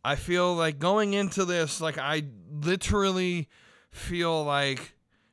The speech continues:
none of this matters outside of the men's War Games match. Now, I'm sure this thing will deliver, but this goes back to, um,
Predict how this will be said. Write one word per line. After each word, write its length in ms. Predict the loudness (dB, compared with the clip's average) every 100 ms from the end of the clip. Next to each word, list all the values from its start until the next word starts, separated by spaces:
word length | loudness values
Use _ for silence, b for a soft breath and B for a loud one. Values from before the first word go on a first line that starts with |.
| -10
none 380 | -4 0 0 0
of 180 | -2
this 260 | -2 -2 -4
matters 640 | -8 -10 -10 -14 -16 -20 -20 -20 _ _ _ _ _ _ _ 2
outside 500 | 2 2 0 2 2
of 140 | 0
the 80 | -4
men's 460 | -4 -2 -2 -4 -2
War 240 | 0 0
Games 360 | -2 -8 -10 -10
match. 320 | -12 -10 -2
Now, 120 | 2
I'm 160 | 4 4
sure 520 | 2 2 4 6 6
this 240 | 2 -2
thing 220 | 0 0
will 120 | 2 0
deliver, 580 | 0 2 0 -2 -10 b b b b b b b
but 200 | 4 4
this 220 | 2 0
goes 480 | 2 4 6 4 0
back 520 | 0 2 0 -2 -8
to, 640 | 0 4 6 6 4 0 -4 _ _ _ _ _ _ _ _ _ _ -14 -14 _ 2
um, 640 | 6 8 6 4 0